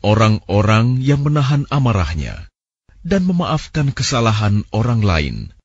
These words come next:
Dan Allah mencintai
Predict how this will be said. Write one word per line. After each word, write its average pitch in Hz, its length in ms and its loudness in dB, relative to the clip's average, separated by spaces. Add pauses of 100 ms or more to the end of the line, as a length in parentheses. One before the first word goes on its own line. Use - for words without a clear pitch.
(580)
Dan 104 400 2
Allah 82 560 -2 (380)
mencintai 160 680 -2